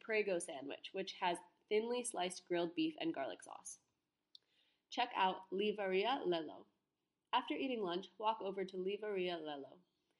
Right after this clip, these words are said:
This world-famous bookstore is a stunning sight to see. It costs five euros to enter, and inside you'll find a winding staircase covered in red velvet and golden decorations that make the library look magical. There are so many amazing books in here as well.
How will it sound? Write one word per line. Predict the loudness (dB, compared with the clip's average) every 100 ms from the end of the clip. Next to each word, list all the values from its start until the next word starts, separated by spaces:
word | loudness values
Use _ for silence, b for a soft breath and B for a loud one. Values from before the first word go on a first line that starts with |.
| _ -2
This | -2 0
world-famous | 0 0 2 2 2 -2
bookstore | -6 -6 -4 -2
is | 0
a | -2
stunning | -2 -2 0 0
sight | 0 -6 -6
to | -10
see. | -8 -10 -12 b b
It | -14 -6
costs | -6 -4
five | -2 -2
euros | 0 0 0 -2
to | -6
enter, | -6 -6 -12 -8
and | -6 -2
inside | -4 -2 -2 0
you'll | -2
find | -2 -2 -2
a | 0
winding | -2 0 -2 -6
staircase | -6 -6 -4 -6 -6 -6
covered | -6 -4
in | -6 -2
red | -2 -2
velvet | -4 -4 -8 -14 b b -8
and | -6 0
golden | 2 2 0
decorations | -2 0 -2 -2 -4 -6
that | -4
make | -4 -4
the | -4
library | -2 -2 0 0 -2 -4
look | -10 -8
magical. | -12 -12 -16 -16 -16 _ _ _ _ _ _ _ -2
There | 0
are |
so | 2 2
many | 2 2
amazing | 2 2 2
books | -2 -2 -4
in |
here | -6 -6
as | -6
well. | -2 -2 -4